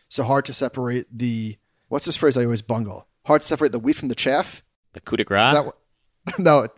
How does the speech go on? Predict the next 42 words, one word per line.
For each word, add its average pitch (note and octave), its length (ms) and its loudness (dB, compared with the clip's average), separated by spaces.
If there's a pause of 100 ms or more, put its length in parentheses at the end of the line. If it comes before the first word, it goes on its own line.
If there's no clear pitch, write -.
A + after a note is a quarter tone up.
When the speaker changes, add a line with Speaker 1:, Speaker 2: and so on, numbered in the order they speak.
Speaker 1:
is C3+ 140 -2
wheat - 140 4
from A3+ 120 4
the - 40 2
chaff? F3 400 0 (180)
That's - 180 0
Speaker 2:
Yeah. C#3 60 2
Speaker 1:
how B2 40 -2
it A2+ 60 -8
goes. A2 340 -6
Speaker 2:
Yeah, F2 220 -4 (100)
you G#2 100 -8
nailed F#2 240 -2
it. - 160 -4 (120)
Speaker 1:
So - 220 0
CoreLogic F3 640 4
is B2+ 100 0
modeling C3+ 500 2
that B2 400 -4
delinquency D3 500 -2
rates A#2+ 360 -6
could - 400 -2
quadruple C3+ 800 -2 (480)
during C#3 200 2
the C3 60 0
next B2+ 200 -4
eighteen C3 260 -8
to - 120 -20
twenty-four B2 320 -8
months, G2 280 -10
which C#3 100 -2
obviously C3+ 500 0 (140)
we'll A2 120 -10
see. C#3 320 4
They B2+ 120 -8
don't A#2+ 160 -6
know. C3 220 -2 (340)
Speaker 2:
Are C3+ 160 4
lenders D#3+ 540 0
going C#3 260 0
to C3 100 -6
be A#2+ 520 0